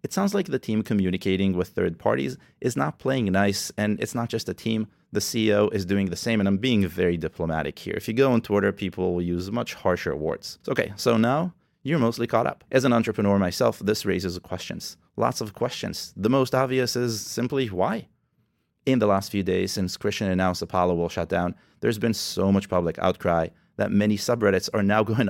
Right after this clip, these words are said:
offline in protest next week, as many Redditors are deleting their accounts.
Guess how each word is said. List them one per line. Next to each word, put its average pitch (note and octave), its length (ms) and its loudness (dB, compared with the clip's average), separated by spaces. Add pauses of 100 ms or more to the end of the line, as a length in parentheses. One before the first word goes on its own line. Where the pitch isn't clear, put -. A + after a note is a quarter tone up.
(120)
offline G#2 500 0
in G#2+ 160 -2
protest A2+ 440 -2
next E2+ 240 -4
week, F2+ 220 -4 (240)
as B2 180 2
many C3+ 260 2
Redditors G2+ 560 0 (260)
are C#3+ 100 2
deleting C#3 500 2
their A2+ 160 2
accounts. - 520 -2